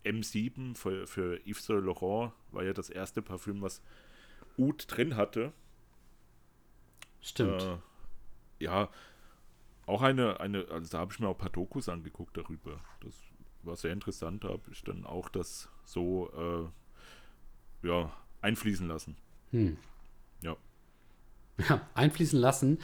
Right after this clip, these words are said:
Speaker 2: haben wir auch unsere Expertise in der Folge sechsundvierzig mit der Riechprobe, die Parfüm-Challenge, wo wir uns, ähm, jeweils Parfums genommen haben, die wir noch nie gerochen haben, meine ich.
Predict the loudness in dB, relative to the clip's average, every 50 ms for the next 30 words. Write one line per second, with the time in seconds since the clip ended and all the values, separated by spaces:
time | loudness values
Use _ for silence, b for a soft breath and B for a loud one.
0 | B B B B B B 10 12 12 12 10 10 8 8 8 10 10 8 8 6
1 | 2 2 2 2 2 4 6 6 6 8 6 4 4 4 4 4 4 6 4 6
2 | 6 6 6 8 8 8 8 10 8 8 6 6 4 0 2 4 2 2 4 2
3 | 0 2 6 6 6 6 4 0 0 4 6 6 8 8 6 6 6 4 4 2
4 | -4 -4 0 2 2 2 4 4 2 4 4 2 2 4 4 4 6 6 6 6
5 | 6 4 0 0 2 2 0 0 0 -2 -6 -10 -18 -20 B B B B B B
6 | B B B B B B B B B B B B B B B B 8 12 12 12
7 | 12 12 12 12 12 10 10 10 8 10 8 6 4 2 2 2 4 4 4 4
8 | 2 2 2 2 0 -2 -2 0 4 6 8 10 10 10 8 8 4 0 2 4
9 | 4 4 6 6 4 4 4 4 4 4 4 4 4 4 4 4 4 2 0 0
10 | 2 4 4 6 6 6 4 4 2 2 2 4 4 4 4 4 2 4 4 2
11 | 2 2 0 0 2 2 2 2 2 0 0 -4 -12 -14